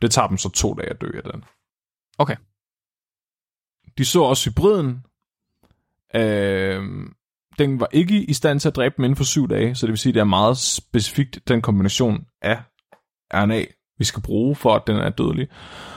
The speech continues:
Speaker 1: Og så får de fat i nogle menneskelungeceller, som det næste. Og det er jo så også fra en udødelig cancercellelinje af menneskeceller.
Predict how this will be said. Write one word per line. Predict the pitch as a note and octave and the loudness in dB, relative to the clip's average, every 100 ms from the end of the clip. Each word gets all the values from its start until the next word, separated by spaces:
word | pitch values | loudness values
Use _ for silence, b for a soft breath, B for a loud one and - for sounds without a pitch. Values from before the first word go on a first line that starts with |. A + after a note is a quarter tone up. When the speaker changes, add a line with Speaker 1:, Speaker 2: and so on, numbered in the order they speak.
| B B B B _ _ _ _ _ _ _ C3+ | B B B B _ _ _ _ _ _ _ 2
Speaker 1:
Og | C#3 C#3+ D3+ | 4 6 4
så | - E3 | 4 2
får | E3+ | 2
de | C3 | 2
fat | D#3 D3 | 2 4
i | |
nogle | C3+ B2 | 4 4
menneskelungeceller, | A#2+ C#3 - G#2 F#2+ G2+ - C2 - b b b _ - | 4 2 2 2 2 0 -2 -10 -12 b b b _ -10
som | G2 | -10
det | - D2+ | -8 -12
næste. | - - G2 _ _ _ - | -12 -18 -20 _ _ _ -8
Og | - | 0
det | C3+ | 2
er | |
jo | A2 | 2
så | - | 0
også | A#2+ B2 - | 0 0 -2
fra | - F#2+ | -2 -2
en | G2 - | -2 -4
udødelig | A#2+ A2 B2 F#2+ | -6 0 2 0
cancercellelinje | F#2+ - A2+ G2+ - F#2+ F#2+ F#2+ F#2+ F#2+ - | -4 -4 -4 -6 -6 -6 -6 -4 -4 -4 -6
af | G2 | -4
menneskeceller. | F#2 F#2+ - G2+ G2+ - - - - | -2 -4 -4 -6 -10 -12 -10 -8 -10